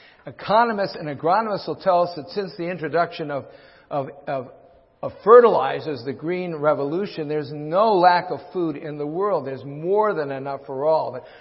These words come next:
grain elevators of North America are filled to capacity. Uh, but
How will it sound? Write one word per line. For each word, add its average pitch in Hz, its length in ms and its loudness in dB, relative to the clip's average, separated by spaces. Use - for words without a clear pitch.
grain 202 500 0
elevators 139 640 -2
of 131 100 -8
North 170 340 2
America 156 760 -2
are 135 240 -4
filled 196 460 6
to 143 100 -6
capacity. 139 960 -6
Uh, 123 140 -12
but 139 340 -10